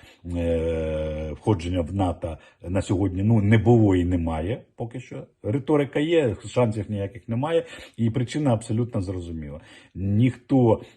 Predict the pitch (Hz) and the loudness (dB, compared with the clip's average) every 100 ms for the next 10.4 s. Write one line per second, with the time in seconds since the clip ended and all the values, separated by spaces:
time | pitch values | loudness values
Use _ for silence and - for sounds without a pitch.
0 | - 95 104 98 101 95 85 - 117 107 | -4 0 2 2 2 0 -2 -4 0 0
1 | - - _ 92 90 87 - 104 107 101 | 0 -14 _ -8 -4 -4 0 4 4 4
2 | 107 - 92 - 92 80 135 - 87 85 | 2 0 -4 -4 -8 -2 -2 -2 -6 -6
3 | 78 90 87 127 143 - - 117 117 127 | -6 -6 0 0 0 -10 0 2 4 2
4 | 123 123 - 95 85 80 - 85 90 87 | 2 0 -4 -4 -2 -6 -10 -4 -4 -2
5 | 76 71 151 151 131 - 78 - 87 104 | -2 -2 -2 -2 -6 -8 -10 -4 -2 -2
6 | 104 101 - 87 92 - 92 85 - 78 | -4 -6 -6 -8 -8 -10 -10 -10 -10 -12
7 | 71 - - 90 85 101 95 71 90 95 | -12 -16 -16 -14 -10 -8 -8 -8 -8 -8
8 | 85 69 67 82 117 92 82 104 92 92 | -10 -12 -12 -10 -8 -10 -8 -8 -8 -10
9 | 80 73 - - - 80 117 143 - 127 | -10 -12 -16 -20 -8 -2 0 0 2 2
10 | 123 - 95 87 | 2 -2 -4 -4